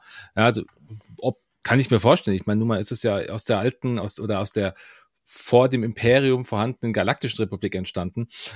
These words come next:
Also, das wäre cool gewesen. Vielleicht kommt noch was. Ich glaub's ehrlicherweise nicht. Also zumindest nicht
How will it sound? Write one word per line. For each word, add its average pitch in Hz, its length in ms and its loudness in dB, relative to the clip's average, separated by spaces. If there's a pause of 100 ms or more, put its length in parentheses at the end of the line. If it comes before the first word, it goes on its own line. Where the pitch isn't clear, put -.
Also, 92 380 0 (720)
das - 480 0
wäre 131 500 4 (120)
cool 156 120 4
gewesen. 131 720 -2 (320)
Vielleicht 117 320 4
kommt 139 300 -2
noch 127 180 -4
was. 113 380 0 (360)
Ich - 160 -8
glaub's 104 300 2
ehrlicherweise 101 720 -2
nicht. 135 240 2
Also 107 160 0
zumindest 107 420 0
nicht 123 220 0